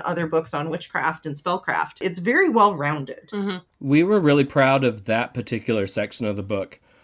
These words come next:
Speaker 3: I think that was probably me and Matt and Amanda the most. Ari's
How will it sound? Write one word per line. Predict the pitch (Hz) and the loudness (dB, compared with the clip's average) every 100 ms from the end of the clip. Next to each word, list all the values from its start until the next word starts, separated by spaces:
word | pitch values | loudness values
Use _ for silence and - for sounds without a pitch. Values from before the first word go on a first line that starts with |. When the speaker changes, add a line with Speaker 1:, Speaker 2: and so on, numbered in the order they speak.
| _ | _
Speaker 3:
I | 120 | -2
think | 160 170 | 0 2
that | 127 104 | 2 2
was | 113 | -4
probably | 104 135 113 104 101 | -2 0 0 0 -2
me | 101 110 | -2 -2
and | 104 101 | -4 -4
Matt | 104 - | -6 -8
and | 98 | -10
Amanda | 95 98 101 101 90 90 | -6 -6 -4 -4 -6 -10
the | - 104 | -8 -6
most. | 104 95 90 - - - _ _ _ | -4 -6 -8 -8 -12 -18 _ _ _
Ari's | 117 135 120 98 104 | 2 4 2 -2 -12